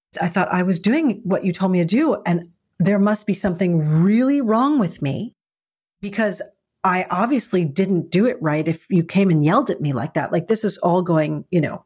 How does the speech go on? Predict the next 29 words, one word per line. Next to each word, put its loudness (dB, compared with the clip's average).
in 0
my -4
head 0
of, -4
you 0
know, 2
more 4
little 4
girl 0
languaging. 0
But -2
I -2
was -2
like, -4
"There's -2
gotta -2
be 0
something -2
wrong 0
with -4
me -8
'cause -20
I -4
must -8
have -14
really 0
screwed -4
that -6
up." -8